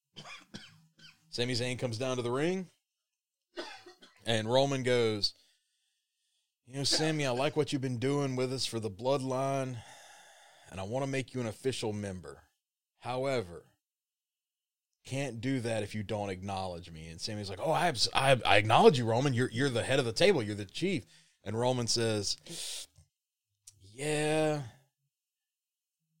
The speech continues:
but I had to beat it into Jay. I had to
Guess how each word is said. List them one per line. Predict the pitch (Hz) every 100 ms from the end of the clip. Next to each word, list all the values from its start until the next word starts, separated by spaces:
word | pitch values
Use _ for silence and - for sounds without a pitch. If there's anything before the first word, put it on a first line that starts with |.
| _ _
but | 120
I | 117
had | 110 143 147
to | 120 92 -
beat | 127 143 139
it | 120
into | 120 117
Jay. | 101 92 104 98 92 87 80 _ _ _ _ _ _ -
I |
had | 101
to | 113